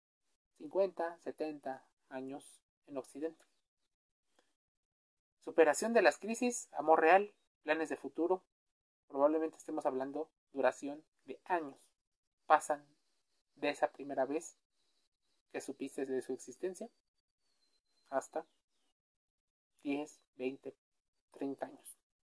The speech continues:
Esperemos que algunos de los conceptos de aquí te sirvan para entender qué pasa con las relaciones emocionales, eh, relaciones amorosas, sentimentales, sexuales, pasionales,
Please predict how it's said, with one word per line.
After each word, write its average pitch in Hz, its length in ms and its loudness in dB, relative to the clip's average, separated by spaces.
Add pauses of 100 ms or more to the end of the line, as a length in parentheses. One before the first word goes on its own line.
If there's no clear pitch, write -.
(1000)
Esperemos 233 540 6
que 151 320 2
algunos 185 320 4
de 175 80 6
los 131 120 0
conceptos 156 600 0
de 139 80 2
aquí 143 180 -4
te 139 140 -8
sirvan 151 400 0
para 131 220 2
entender 135 540 -2 (760)
qué 208 100 -8
pasa 208 300 8
con 160 180 -2
las 147 120 2
relaciones 147 840 0 (1120)
emocionales, 143 800 0 (540)
eh, 147 280 -6
relaciones 131 420 -4
amorosas, 135 600 6
sentimentales, 143 800 6
sexuales, 156 560 6
pasionales, 147 680 -2